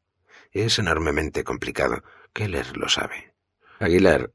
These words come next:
ignora en qué medida alcanza la corrupción a las altas instancias o lo extendida que está. Su jefe, el fiscal general, fue nombrado por el presidente. ¿Está limpia la Seido, su organización?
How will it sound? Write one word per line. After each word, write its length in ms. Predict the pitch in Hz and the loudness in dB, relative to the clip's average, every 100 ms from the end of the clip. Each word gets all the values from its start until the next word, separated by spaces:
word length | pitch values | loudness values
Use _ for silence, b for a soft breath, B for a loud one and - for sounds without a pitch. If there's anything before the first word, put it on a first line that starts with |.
| - | -6
ignora 460 | 67 67 71 76 | -4 2 4 4
en 100 | 69 | 4
qué 140 | 64 73 | 0 -2
medida 400 | 64 76 71 69 | -2 0 2 0
alcanza 400 | 65 73 73 80 | 0 -2 -2 -2
la 100 | 71 | -2
corrupción 580 | - 62 - 78 67 65 | -2 -4 -4 0 0 0
a 60 | |
las 220 | 55 - | 0 0
altas 320 | 64 - - 62 | -2 -2 -2 0
instancias 680 | 60 73 69 64 62 - - | 0 0 0 -2 -4 -6 -4
o 60 | 62 | -2
lo 100 | 64 | 0
extendida 480 | - 62 65 98 | 0 -4 -4 -6
que 140 | 85 65 | -4 -2
está. 420 | - - 57 - _ _ _ _ | -2 -2 -8 -12 _ _ _ _
Su 180 | - 73 | -6 -2
jefe, 420 | 73 - - - - | -2 -4 -8 -14 -12
el 120 | 50 | -10
fiscal 440 | 60 58 - 73 71 | -4 -2 0 2 0
general, 560 | - 64 71 60 57 b b | -2 2 4 4 0 b b
fue 220 | - 69 | -4 0
nombrado 400 | 65 60 64 65 | 0 2 2 2
por 160 | - 55 | 0 -2
el 100 | 57 | -2
presidente. 680 | 58 - 60 60 55 60 - _ _ _ | -2 -2 -2 -4 -4 -10 -12 _ _ _
¿Está 240 | - - 58 | -8 -2 0
limpia 400 | 60 62 65 58 | 0 -2 -2 0
la 140 | 60 | 0
Seido, 380 | - 65 101 - _ _ | 0 -2 -6 -14 _ _
su 180 | - 131 | -4 0
organización? 840 | 57 50 55 - - - 67 85 | 0 -2 -4 -6 -6 -6 -6 -8